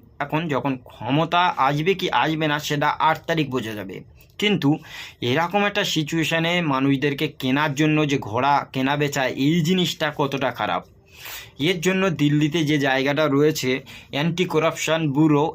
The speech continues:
এই যে জিনিসটা, এরা কিন্তু দুটো তিনটে দল গঠন করে সঞ্জয় সিং রাউত,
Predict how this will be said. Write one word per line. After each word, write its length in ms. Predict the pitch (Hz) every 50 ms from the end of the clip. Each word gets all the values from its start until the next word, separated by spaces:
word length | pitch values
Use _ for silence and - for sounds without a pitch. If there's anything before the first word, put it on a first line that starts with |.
| - -
এই 300 | 156 185 208 220 220 190
যে 320 | 156 180 170 147 131 120
জিনিসটা, 580 | 120 123 143 156 156 147 - - - 147 151 156
এরা 280 | - 131 131 139 143
কিন্তু 280 | 147 165 151 147 151 165
দুটো 260 | 143 131 135 123 127
তিনটে 300 | 123 135 131 127 135 131
দল 260 | 127 127 127 135 147
গঠন 280 | 151 156 143 151 156 147
করে 180 | 160 160 165
সঞ্জয় 380 | 151 - 151 127 123 127 127 127
সিং 280 | 123 - 131 131 131 127
রাউত, 320 | 127 127 135 143 151